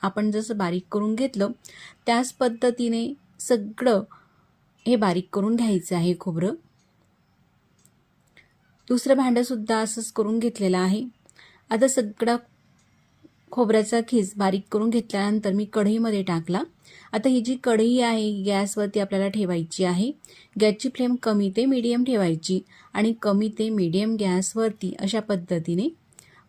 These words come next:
परतत घ्यायचं आहे. मार्केटमध्ये आपण डेसिकेटेड कोकोनट घ्यायला गेलो तर खूप महाग मिळतो. नारळाच्या तुलनेने पकडलं तर जरी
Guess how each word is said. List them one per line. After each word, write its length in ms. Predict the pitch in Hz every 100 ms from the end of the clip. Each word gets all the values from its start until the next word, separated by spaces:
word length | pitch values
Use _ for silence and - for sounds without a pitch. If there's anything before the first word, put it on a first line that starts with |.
| -
परतत 280 | 233 220 208
घ्यायचं 460 | 185 185 151 -
आहे. 200 | 156 151 147 - _ _ _ _ _ _ _ _ _ _ _ _ _ _ _ _ - - - - -
मार्केटमध्ये 640 | 214 208 240 277 269 254
आपण 280 | 240 233 240
डेसिकेटेड 540 | 208 190 190 220 226 220
कोकोनट 440 | 202 190 202 214
घ्यायला 320 | 202 208 190 196
गेलो 340 | 196 233 196 180 - -
तर 60 | 233
खूप 200 | 277 254 _
महाग 240 | 233 220 254
मिळतो. 420 | 226 165 - 240 349 _ _ _ _ _ - - - - _ _ -
नारळाच्या 600 | 220 220 208 254 262 269 262
तुलनेने 340 | 254 240 247
पकडलं 500 | 254 247 254 247 226 196
तर 60 | 196
जरी 200 | 214